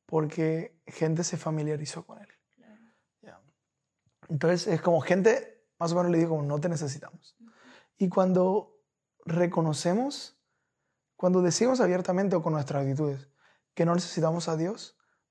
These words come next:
Speaker 1: nos perdemos de su presencia en nuestra vida.
Speaker 2: Ujú.
Speaker 1: O sea, no puede hacer nada en nuestra vida
Speaker 2: Ujú.
Speaker 1: si queremos ser autosuficientes.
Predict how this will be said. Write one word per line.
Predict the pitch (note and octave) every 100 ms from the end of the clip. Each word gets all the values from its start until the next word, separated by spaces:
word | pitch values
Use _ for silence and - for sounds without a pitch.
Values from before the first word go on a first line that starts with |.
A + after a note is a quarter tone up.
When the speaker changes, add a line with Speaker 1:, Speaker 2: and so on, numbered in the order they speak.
| -
Speaker 1:
nos | F3+ E3
perdemos | - D#3 D3 D#3+ F3 E3+
de | D#3+ D#3+ D#3
su | E3
presencia | D3 C#3 C#3+ C#3 D#3
en |
nuestra | D3+ D3 -
vida. | - D#3+ _
Speaker 2:
Ujú. | _ - - - -
Speaker 1:
O |
sea, | -
no | D#3 E3
puede | F3+ E3
hacer | E3+ E3
nada | D#3+ E3
en | E3
nuestra | C#3+ D3+ D3+
vida | D#3+ G3
Speaker 2:
Ujú. | _ _ - -
Speaker 1:
si | - -
queremos | D3+ D#3 D#3
ser | D#3+ -
autosuficientes. | D3 D3 D3+ C#3 C3+ C#3 - D#3 D#3+ -